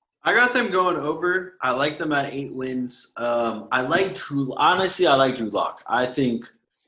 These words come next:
uh, I don't know if you guys saw that video of him, of surfaced of him, just, like, his, I don't know, I kinda just like his, like, I hate to even use this word, but his, like, swagger, I guess, is, like, the only really, like, word, as much as I hate that word, uh, to really describe it. It's just, like,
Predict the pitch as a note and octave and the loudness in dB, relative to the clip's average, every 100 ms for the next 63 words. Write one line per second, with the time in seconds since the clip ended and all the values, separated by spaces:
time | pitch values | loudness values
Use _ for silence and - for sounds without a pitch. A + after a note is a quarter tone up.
0 | _ A#2 A2+ G#2+ G#2 G2+ - C3+ C#3+ C#3 | _ 2 4 6 4 2 2 0 2 0
1 | C3+ B2+ C3+ B2 A2+ G#2+ A#2 A#2 A2+ A2+ | 0 2 2 4 4 2 2 4 4 0
2 | A2+ A2+ G#2 - - B2 A#2 A#2 A2+ - | -2 -4 -4 -4 -4 -4 -4 -4 -4 -4
3 | A2 A#2 A2+ G#2 G#2 A2 G2 F#2+ - _ | -6 -4 -4 -4 -4 -2 -4 -6 -12 _
4 | A2+ G#2 G2+ - - - C#3 C#3 G#2+ G#2+ | -6 -4 -4 -8 -10 -6 -2 -2 -2 -4
5 | - B2+ A#2+ A#2 A#2+ A2+ B2 G#2 G#2 F#2 | -2 -2 -2 -4 -2 -2 -4 -6 -6 -6
6 | - G#2+ A2 A2+ A2+ A2 G#2 G#2 G#2 G2+ | -6 -4 -2 -2 -4 -6 -8 -8 -8 -8
7 | - - G#2 G#2+ G#2 G#2 G2+ F#2 - - | -10 -6 -4 -2 -4 -6 -6 -4 -4 -2
8 | G2 G2+ A2+ A#2 A#2 A#2 A2 A2+ A#2 G#2+ | -2 0 0 -4 -6 -4 0 0 0 -4
9 | G2 A2 A2 A2 G#2+ G#2 G2+ G2 - G2 | -4 -6 -4 -2 -2 -2 -2 -6 -8 -8
10 | G2+ G#2+ G#2+ _ - F#2+ - G2 G2 G2 | -4 -6 -8 _ -18 -18 -16 -12 -10 -6
11 | F2+ G2 G2 - F2 F2+ F#2 G#2+ - - | -6 -6 -6 -6 -4 -6 -6 -6 -14 -20
12 | - G#2 G#2 G#2 G#2+ G#2 G#2 G2+ - G#2 | -10 0 0 0 -2 0 0 -2 -2 0
13 | G2+ G#2+ B2+ A#2 A2 - A2+ | 0 2 0 0 -2 2 0